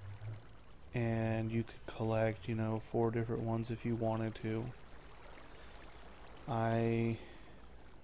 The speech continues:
realized that I needed more space around the spawners to maximize the amount of spawning. And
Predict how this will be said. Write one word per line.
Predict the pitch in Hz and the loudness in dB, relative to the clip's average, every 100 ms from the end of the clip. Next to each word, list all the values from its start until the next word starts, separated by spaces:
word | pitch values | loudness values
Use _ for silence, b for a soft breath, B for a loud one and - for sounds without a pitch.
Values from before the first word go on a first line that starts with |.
| - - | -12 2
realized | 147 165 143 135 127 127 127 120 | 8 10 12 12 10 8 6 4
that | 117 113 113 113 - | 6 6 6 4 2
I | 127 117 | 0 2
needed | 123 139 143 123 | 4 4 4 4
more | 117 113 117 113 | 4 6 6 6
space | - - 113 113 113 - - | 2 4 6 6 6 2 0
around | 110 107 110 113 113 123 117 | -2 0 2 4 4 2 0
the | |
spawners | 117 - 113 113 113 117 120 - - B B B B B B - | 0 0 2 2 4 2 0 -2 -8 B B B B B B -4
to | 113 113 104 | 2 4 4
maximize | 104 107 110 - 117 113 110 113 113 117 | 2 2 2 0 0 2 4 4 2 2
the | 110 | 0
amount | 110 110 110 | 2 2 2
of | 104 | 0
spawning. | - - 107 113 117 120 - B B B B B B B B B B - | -2 0 2 2 2 0 -4 B B B B B B B B B B 0
And | 127 123 120 117 117 113 113 113 | 4 6 6 6 6 6 4 0